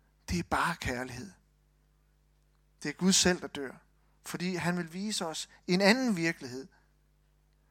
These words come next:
end den voldelige, offerkrævende, den egoistiske, fornærmede, misundelige, stridbare virkelighed, som vi kalder vores verden.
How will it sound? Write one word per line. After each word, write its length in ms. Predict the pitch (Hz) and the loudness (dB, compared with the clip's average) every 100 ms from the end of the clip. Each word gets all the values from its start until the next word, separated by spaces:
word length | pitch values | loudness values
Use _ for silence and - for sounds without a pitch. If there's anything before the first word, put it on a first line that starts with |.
| _ - | _ -10
end 160 | 143 | -4
den 180 | 139 135 | -4 2
voldelige, 640 | 139 143 165 160 143 127 - | 6 6 4 -2 -6 -8 -6
offerkrævende, 760 | - 170 165 - 139 131 131 127 | -4 -4 -6 -6 -8 -8 -10 -10
den 160 | 135 | -10
egoistiske, 840 | 147 151 165 208 202 - 170 - 151 | -8 -8 -4 -2 -2 -4 -8 -10 -8
fornærmede, 560 | 147 165 190 175 147 | 0 4 6 4 -2
misundelige, 580 | 143 - 208 202 151 135 - - | -2 2 2 2 -2 -6 -8 -12
stridbare 640 | - - 196 220 180 139 120 - - _ - | -4 2 4 4 6 4 2 -10 -20 _ 2
virkelighed, 420 | 202 190 160 143 | 2 2 -8 -6
som 220 | - 139 | -6 -6
vi 60 | 165 | -4
kalder 340 | 165 160 170 - _ - | 0 0 -2 -6 _ -4
vores 260 | 139 170 143 | 0 0 0
verden. 340 | 151 185 | -2 -2